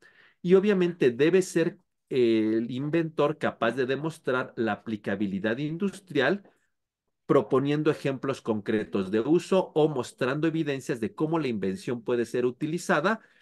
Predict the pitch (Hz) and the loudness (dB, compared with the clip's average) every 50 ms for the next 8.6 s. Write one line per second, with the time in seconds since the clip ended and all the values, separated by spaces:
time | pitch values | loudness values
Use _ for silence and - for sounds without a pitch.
0 | _ _ _ _ - 147 139 143 143 135 - - 165 160 160 160 - 185 185 - | _ _ _ _ -2 0 0 2 0 0 0 0 0 0 0 0 -4 -4 -2 0
1 | 170 - - 110 104 101 95 101 98 - - 113 107 120 123 131 139 135 - 175 | 0 0 0 0 0 0 0 -2 -4 -4 -4 -2 0 0 0 0 -2 -2 0 2
2 | 170 165 151 147 151 156 180 180 - - 113 113 135 165 190 202 196 - 139 117 | 2 4 2 2 0 0 -4 -4 0 0 0 2 2 2 0 0 0 -2 -2 0
3 | 117 120 113 113 120 110 - - 165 165 160 - _ 175 180 196 202 - _ _ | 2 2 2 2 0 -4 -2 0 0 0 0 -2 _ -2 -2 -2 -4 -8 _ _
4 | - 107 117 123 151 165 160 - 156 139 139 135 - - - 180 165 156 156 135 | -2 -2 0 0 -2 -4 -2 -2 -2 -2 -2 -6 -6 -6 -4 -2 0 0 0 0
5 | 117 - - 147 135 131 - 143 - - 110 104 98 101 120 120 - - 131 110 | -2 -4 -2 -4 -4 -4 -4 -6 -6 -6 -4 -4 -4 -4 -4 -4 -2 -2 -2 0
6 | 101 98 98 - - - 110 104 90 92 - 104 92 - 101 95 101 - - 90 | 0 -2 -2 -4 -2 0 0 0 0 -2 -4 -6 -4 -4 -2 -4 -4 -4 -6 -6
7 | 92 98 104 135 170 170 170 - 160 151 - 131 104 104 101 - - 101 95 92 | -6 -6 -4 -2 -2 -4 -4 -6 -8 -4 -4 -2 -2 -2 -4 -6 -6 -4 -4 -4
8 | 92 - - - - - - _ _ - - 190 | -4 -4 -6 -8 -8 -10 -16 _ _ -6 -4 -4